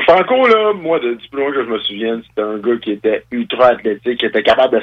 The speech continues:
s'imposer physiquement. Il a un gros jab direct, très puissant,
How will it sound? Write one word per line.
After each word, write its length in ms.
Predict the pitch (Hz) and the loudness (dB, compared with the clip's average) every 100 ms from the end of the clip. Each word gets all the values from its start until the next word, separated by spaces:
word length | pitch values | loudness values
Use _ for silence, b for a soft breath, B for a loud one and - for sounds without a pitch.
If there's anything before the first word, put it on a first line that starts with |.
| - | -2
s'imposer 400 | 120 120 107 131 | -4 -2 -2 -2
physiquement. 580 | - 113 101 117 123 123 - _ _ _ | -4 -8 -8 0 0 0 -4 _ _ _
Il 60 | 113 | 4
a 80 | 123 | 4
un 120 | 123 | 2
gros 540 | 117 139 175 180 175 156 - | 0 4 4 4 2 0 0
jab 340 | 160 147 143 120 _ | 2 4 2 -2 _
direct, 520 | 127 131 120 139 135 - _ _ _ - | -4 -2 2 2 2 -4 _ _ _ -6
très 420 | 147 156 170 170 - | -2 2 2 2 -2
puissant, 560 | 143 143 - 143 135 | -18 -12 -2 0 0